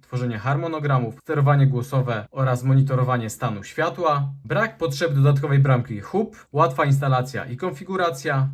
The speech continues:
uniwersalność. Włącznik może pracować jako włącznik schodowy,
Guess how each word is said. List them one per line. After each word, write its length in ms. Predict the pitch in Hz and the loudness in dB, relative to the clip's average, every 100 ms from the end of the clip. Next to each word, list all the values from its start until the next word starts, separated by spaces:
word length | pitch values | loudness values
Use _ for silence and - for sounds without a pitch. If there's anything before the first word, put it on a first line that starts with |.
| - - | -8 -8
uniwersalność. 1000 | 185 147 135 - 175 156 131 123 - - | -2 4 4 4 0 2 0 -2 -6 -4
Włącznik 440 | 185 190 160 147 | -2 -2 -4 -2
może 280 | 135 123 120 | 0 0 -2
pracować 480 | - 147 160 135 120 | -2 -2 0 0 0
jako 220 | 123 117 | -2 -2
włącznik 460 | 127 120 120 95 - | -2 -2 -4 -12 -16
schodowy, 720 | - 170 185 175 143 135 | -6 -2 0 0 2 2